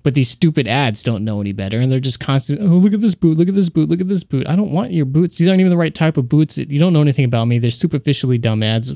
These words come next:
whatever. It's exhausting, and it's driving me probably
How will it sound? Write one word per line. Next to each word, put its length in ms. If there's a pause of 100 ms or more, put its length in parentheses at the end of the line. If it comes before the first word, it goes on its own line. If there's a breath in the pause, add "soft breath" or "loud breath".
whatever. 400 (760 loud breath)
It's 180
exhausting, 600
and 80
it's 140
driving 260
me 140
probably 720